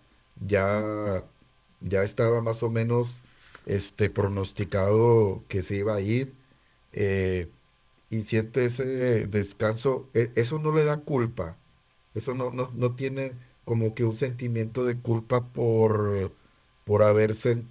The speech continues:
por sentirse, entre comillas, bien de que este enfermo terminal ya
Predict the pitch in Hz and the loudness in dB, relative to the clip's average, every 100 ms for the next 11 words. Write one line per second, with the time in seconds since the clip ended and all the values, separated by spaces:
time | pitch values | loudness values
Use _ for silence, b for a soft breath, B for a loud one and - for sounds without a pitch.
0 | _ - 107 104 107 - 113 110 - 131 | _ -2 0 2 0 0 -4 -2 -2 0
1 | 127 123 117 113 107 110 117 113 110 110 | 0 0 0 0 2 2 4 2 0 2
2 | 110 117 123 - _ _ _ _ _ _ | 4 2 -4 -16 _ _ _ _ _ _
3 | _ _ - 110 110 110 113 110 107 120 | _ _ -6 0 0 2 0 0 0 -2
4 | 117 117 117 120 123 113 110 107 107 110 | 2 2 2 -2 0 0 0 -4 -4 -2
5 | 110 107 107 107 107 101 92 90 | 0 0 0 -2 -2 -4 -6 -8